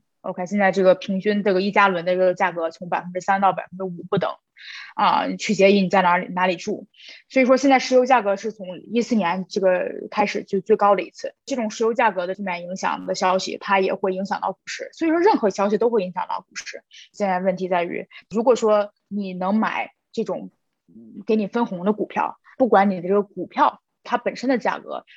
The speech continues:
是上升还是浮动的，你每个月至少都会有利息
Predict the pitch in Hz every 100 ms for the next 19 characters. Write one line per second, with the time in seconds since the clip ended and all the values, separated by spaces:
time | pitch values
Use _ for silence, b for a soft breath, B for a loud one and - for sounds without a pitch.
0 | - 220 - 202 208 202 180 180 - 190
1 | 196 - 214 208 226 208 185 214 320 180
2 | 220 196 - 208 214 185 196 220 208 226
3 | 233